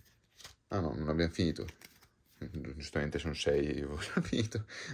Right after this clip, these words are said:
ma va bene. Questo Pokémon che è l'evoluzione di Pidova. Abbiamo Lu-, Lunatone e...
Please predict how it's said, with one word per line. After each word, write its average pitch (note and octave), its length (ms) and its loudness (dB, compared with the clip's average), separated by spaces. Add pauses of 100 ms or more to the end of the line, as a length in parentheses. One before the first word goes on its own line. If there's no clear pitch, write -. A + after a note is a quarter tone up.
ma F#2+ 120 6
va A2 120 8
bene. C3 280 4 (380)
Questo - 240 0
Pokémon F2 380 6
che - 80 -4
è E2+ 60 0
l'evoluzione D#2+ 360 0
di E2+ 60 -2
Pidova. B2 360 4 (680)
Abbiamo F2+ 380 -2 (800)
Lu-, F#2 920 0 (120)
Lunatone G2 720 2 (200)
e... - 320 0